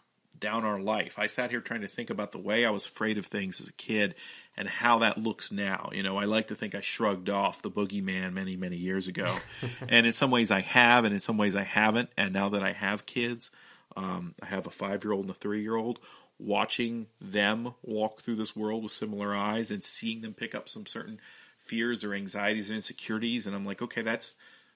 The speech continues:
Speaker 1: that isn't just coming from out in the ether. It's kinda coming from me a little bit." So I thought it would be a good place to start to really talk about, uh, instead of just having a kinda generic discussion about fear, I feel like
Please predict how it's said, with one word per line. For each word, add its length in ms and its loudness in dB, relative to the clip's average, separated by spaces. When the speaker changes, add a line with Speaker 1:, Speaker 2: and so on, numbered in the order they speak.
Speaker 1:
that 140 -2
isn't 180 -2
just 220 0
coming 320 -4
from 160 -8
out 120 2
in 60 -4
the 100 0
ether. 240 2
It's 120 0
kinda 180 2
coming 240 -2
from 200 -2
me 360 2
a 40 -8
little 260 -2
bit." 380 -4
So 440 2
I 100 -20
thought 180 2
it 40 2
would 100 4
be 80 4
a 40 2
good 260 2
place 500 0
to 100 -6
start 720 -2
to 180 -10
really 240 0
talk 420 -2
about, 480 -2
uh, 500 0
instead 280 4
of 60 6
just 180 0
having 280 4
a 60 2
kinda 220 4
generic 360 2
discussion 440 -2
about 220 -4
fear, 380 -6
I 60 -6
feel 260 0
like 320 4